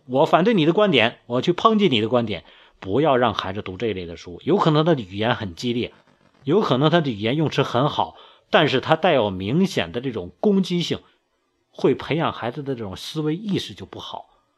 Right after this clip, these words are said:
哦，所以说让孩子读一些更多的平和的一些的书籍，然后呢，还有一些刺激性的，比如说孩子看了特，特害怕，啊，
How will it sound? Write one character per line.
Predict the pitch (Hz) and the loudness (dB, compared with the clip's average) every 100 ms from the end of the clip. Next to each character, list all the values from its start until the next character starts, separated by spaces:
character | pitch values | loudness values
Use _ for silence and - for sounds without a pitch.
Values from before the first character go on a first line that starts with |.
| _ _ _ _ _ _ _ | _ _ _ _ _ _ _
哦， | 98 87 80 90 | -12 -12 -16 -20
所 | - 131 | -6 -4
以 | |
说 | 107 135 | -2 -2
让 | 131 | -2
孩 | 101 101 107 | -4 -6 -8
子 | 117 98 - _ _ _ _ _ | -6 -8 -10 _ _ _ _ _
读 | 113 123 | -6 -4
一 | 131 | -4
些 | 113 117 | -6 -4
更 | 170 131 | -2 -2
多 | 120 123 | -2 -4
的 | 113 | -4
平 | - - 120 180 | -10 -6 -2 0
和 | - 101 | -2 -10
的 | 95 | -12
一 | 87 | -10
些 | 95 | -10
的 | 92 | -10
书 | - 104 | -12 -12
籍， | 92 82 - - - _ | -12 -16 -20 -20 -20 _
然 | - 117 | 0 2
后 | 147 | 4
呢， | 120 | 0
还 | 107 135 | 0 -2
有 | |
一 | 104 | 0
些 | 127 | -4
刺 | - 180 | 0 -2
激 | 107 | -2
性 | 92 92 | -8 -12
的， | 80 | -12
比 | 95 | -10
如 | 92 | -8
说 | 95 | -8
孩 | - 98 | -8 -10
子 | 107 | -10
看 | - 127 | -8 -8
了 | 90 - _ | -8 -12 _
特， | - 156 127 - _ | -2 0 0 -6 _
特 | - 151 | -4 -2
害 | 135 | 2
怕， | 135 185 - - _ _ - - - _ | 4 4 0 -12 _ _ -20 -20 -20 _
啊， | - 107 101 87 82 | -4 -2 -2 -4 -12